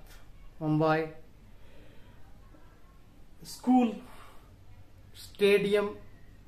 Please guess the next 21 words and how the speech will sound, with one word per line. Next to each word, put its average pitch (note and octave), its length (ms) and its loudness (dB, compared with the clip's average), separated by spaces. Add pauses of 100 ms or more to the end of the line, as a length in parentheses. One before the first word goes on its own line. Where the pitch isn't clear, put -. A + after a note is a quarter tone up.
(120)
playground, F#3 640 6 (1300)
field, A3 580 2 (1200)
road. G#3 600 10 (1040)
So G3+ 240 4
noun F#3+ 340 8
is A3 120 4
the A3 100 6
name G3+ 220 4
of G3+ 120 2
a G3 80 6
place. F#3 540 2 (580)
Next G#3 240 4
one A#3+ 160 6
is A#3+ 280 4
noun A3 260 6
is A#3+ 160 4
the A3+ 180 4
name G#3+ 220 2
of A3+ 180 2
a G#3+ 80 2
thing G#3+ 440 2